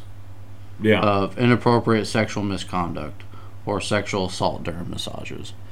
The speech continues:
Speaker 1: And didn't he change
Speaker 2: And
Speaker 1: his
Speaker 2: he
Speaker 1: number to twenty-six in Cleveland? <laughs> No, I'm just joking.
Speaker 2: And he, to my knowledge, and I'm pretty sure that, um, this was, yeah, it was reported that he,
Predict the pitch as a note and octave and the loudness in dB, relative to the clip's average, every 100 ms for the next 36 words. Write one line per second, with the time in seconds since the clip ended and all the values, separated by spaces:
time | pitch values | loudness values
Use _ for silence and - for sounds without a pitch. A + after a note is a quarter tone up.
0 | - A2+ A#2+ D#3 G3 - B2 B2+ D3+ E3+ | -4 -2 2 2 2 4 10 12 12 12
1 | - E3 F#3+ - C#3 C#3 B2+ C#3 - - | 8 6 4 2 0 0 0 0 -2 -4
2 | D#3+ - - - - - - - - - | -6 -6 -8 -8 -8 -8 -8 -6 -8 -8
3 | - - - C3+ B2 A2+ A2+ C#3 D#3 E3 | -10 -10 -6 4 6 8 10 12 12 12
4 | D#3 C#3+ - - - - - - - - | 10 8 0 -10 -8 -8 -8 -8 -4 -4
5 | - - - - B2+ B2+ C3 B2+ B2+ A#2+ | -4 -6 0 6 8 10 10 10 8 6
6 | A#2 A2 A2 G#2+ G#2+ G#2+ G#2 G2 - A#2+ | 4 6 6 6 6 4 2 0 2 2
7 | G#2+ A#2 A2 G2+ G2+ G2 F#2+ - - - | 4 4 4 4 2 2 0 -8 -10 -12
8 | - - - - - - - - - - | -10 -12 -12 -12 -12 -12 -12 -12 -10 -10
9 | - G#2+ G#2 G2 F2+ F2+ F#2 G2+ - G2+ | -6 -4 -2 -2 -2 -2 -2 -2 -2 -6
10 | F2 - - - - - C3+ G#2 F#2 B2 | -6 -10 -10 -10 -10 -6 0 2 2 4
11 | C3 A2 F#2 F#2+ F2+ F#2 G#2 G#2+ A#2 A2+ | 6 6 2 -2 -2 0 2 6 6 6